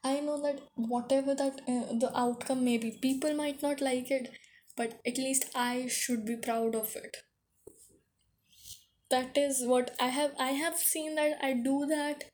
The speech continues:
I've seen my sister do that. That's where I started <laughs> doing it from. And she's like, "Phew, that is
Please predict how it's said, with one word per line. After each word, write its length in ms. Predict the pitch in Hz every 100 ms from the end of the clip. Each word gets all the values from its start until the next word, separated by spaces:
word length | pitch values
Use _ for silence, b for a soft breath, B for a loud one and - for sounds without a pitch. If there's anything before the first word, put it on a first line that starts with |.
| -
I've 160 | 247
seen 280 | 247 269 269
my 120 | 285
sister 320 | 277 262 269 254
do 100 | 254
that. 300 | 247 240 - B B
That's 300 | 226 220 226
where 160 | 277 262
I 60 | 262
started 480 | 262 233 233 254
<laughs> 0 |
doing 320 | 240 240 240 240
it 240 | 247 254
from. 320 | 240 226 240 B B B B
And 140 | 226 226
she's 180 | 247 247
like, 240 | 247 240 B B B B B B B B _ _ -
"Phew, 260 | - 392 381 B B B
that 320 | 240 254 254 269
is 380 | 285 269 247